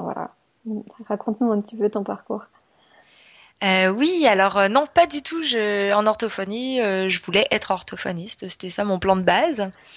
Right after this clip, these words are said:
Speaker 2: Et puis j'ai commencé à travailler. J'ai travaillé pendant un an à,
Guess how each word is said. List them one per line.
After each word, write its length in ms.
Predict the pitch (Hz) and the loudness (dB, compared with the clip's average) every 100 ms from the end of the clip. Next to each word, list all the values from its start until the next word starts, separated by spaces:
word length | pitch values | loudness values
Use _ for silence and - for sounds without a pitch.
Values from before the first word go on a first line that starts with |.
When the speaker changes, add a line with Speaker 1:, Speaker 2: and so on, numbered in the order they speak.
| - - - - - 196 | -20 -20 -18 -16 -10 -8
Speaker 2:
Et 80 | |
puis 140 | 190 233 | -2 2
j'ai 140 | 208 | 4
commencé 380 | 214 196 190 262 | 4 4 4 4
à 60 | 247 | 4
travailler. 540 | - 202 196 185 277 | 2 2 2 0 -2
J'ai 100 | 285 | -4
travaillé 380 | - 196 196 240 | -2 0 0 0
pendant 300 | 247 202 - | 0 0 2
un 200 | 196 196 | 2 2
an 200 | 202 220 | 2 4
à, 320 | 190 175 165 | 4 2 0